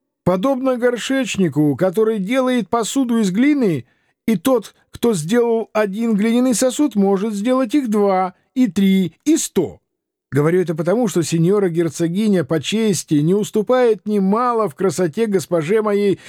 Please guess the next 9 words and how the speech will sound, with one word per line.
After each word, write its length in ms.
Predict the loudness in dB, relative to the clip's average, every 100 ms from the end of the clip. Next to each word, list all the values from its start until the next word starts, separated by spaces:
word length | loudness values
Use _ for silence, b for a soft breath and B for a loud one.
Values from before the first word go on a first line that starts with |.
| B
сеньоре 560 | 0 2 4 2 0
Дульсинее 540 | -2 -2 -2 0 0 0
Тобоской». 680 | 0 0 -2 -4 -8 -8 _ _ _ _ _ _ _ _ -4
Дон 180 | -2 0
Кихот 460 | -2 -2 -2 -4 _ -4
обратился 760 | -2 0 -2 -2 -2 -2 -2 -2
к 60 |
герцогине, 640 | -2 -4 -2 -2 0 0 2
говоря: 520 | 0 0 -2 -4